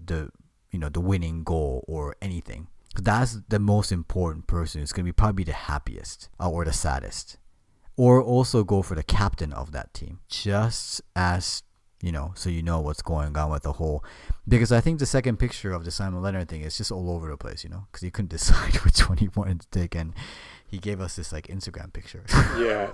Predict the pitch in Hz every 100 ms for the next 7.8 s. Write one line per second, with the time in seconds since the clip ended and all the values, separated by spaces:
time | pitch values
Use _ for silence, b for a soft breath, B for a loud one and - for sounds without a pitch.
0 | 320 - - - - 85 - 185 156 131
1 | - - - - 151 180 156 - 147 151
2 | 147 139 71 69 104 151 143 147 120 139
3 | 123 113 113 110 113 101 98 - 104 95
4 | - 101 - - - 151 175 175 147 120
5 | 123 120 117 104 107 - - - 156 151
6 | 147 - 143 131 123 104 - 127 104 117
7 | 104 - 110 101 110 107 101 101